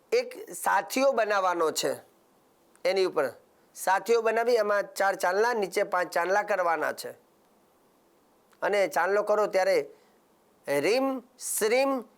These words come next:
શીતલા માતાયે નમઃ, રીમ શ્રીમ શીતળા માતાયે નમઃ,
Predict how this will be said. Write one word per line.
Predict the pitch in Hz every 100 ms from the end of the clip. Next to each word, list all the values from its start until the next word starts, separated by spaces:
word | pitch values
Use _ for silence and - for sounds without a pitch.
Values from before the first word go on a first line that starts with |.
| _ _
શીતલા | - 202 202 226 233 247
માતાયે | 247 214 196 202 202 202 214 247
નમઃ, | 233 180 196 208 160 127 123
રીમ | 165 240
શ્રીમ | 220 196 226 254 220
શીતળા | - _ - 185 208 214 233
માતાયે | 208 185 185 185 196 214
નમઃ, | 180 165